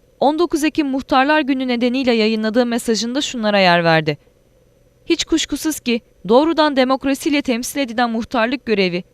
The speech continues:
bir kentin geleceğini belirleyen en önemli unsurlardan biri. Demokrasinin temel taşı, başta belediyeler olmak üzere tüm devlet kurumlarıyla vatandaşlar arasında kurulan köprüdür. Özellikle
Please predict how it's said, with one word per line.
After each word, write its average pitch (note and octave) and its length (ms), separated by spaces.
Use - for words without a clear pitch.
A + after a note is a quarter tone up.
bir D#4 120
kentin D#4+ 420
geleceğini C4+ 540
belirleyen G#3+ 520
en D#4+ 120
önemli D#4 320
unsurlardan G#3 720
biri. D#3 220
Demokrasinin C4 680
temel B3+ 340
taşı, G3+ 380
başta B3 320
belediyeler C4 480
olmak A#3 400
üzere F3+ 320
tüm E4 180
devlet C#4+ 300
kurumlarıyla G#3+ 720
vatandaşlar C#4 680
arasında B3+ 460
kurulan B3+ 380
köprüdür. G3 540
Özellikle B3+ 680